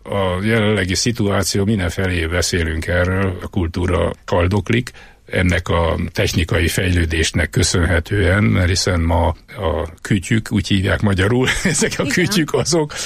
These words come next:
Speaker 1: amik legalábbis a fiatalabb generáció, és ez a döbbenetes, ez a hihetetlen sebesség, ahogyan ez fejlődött.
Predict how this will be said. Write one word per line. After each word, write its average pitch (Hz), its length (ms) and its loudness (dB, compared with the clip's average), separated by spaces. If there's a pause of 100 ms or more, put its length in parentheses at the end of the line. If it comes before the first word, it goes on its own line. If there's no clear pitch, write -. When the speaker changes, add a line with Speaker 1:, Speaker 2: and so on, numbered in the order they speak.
(120)
Speaker 1:
amik 117 460 2
legalábbis 113 640 2
a 110 100 2
fiatalabb 107 600 0
generáció, 113 600 0 (300)
és - 100 -2
ez - 200 0
a - 220 0
döbbenetes, 127 640 2
ez 107 200 2
a 110 120 0
hihetetlen 101 760 0
sebesség, 92 720 0
ahogyan 90 360 -2
ez 87 140 0
fejlődött. 107 600 2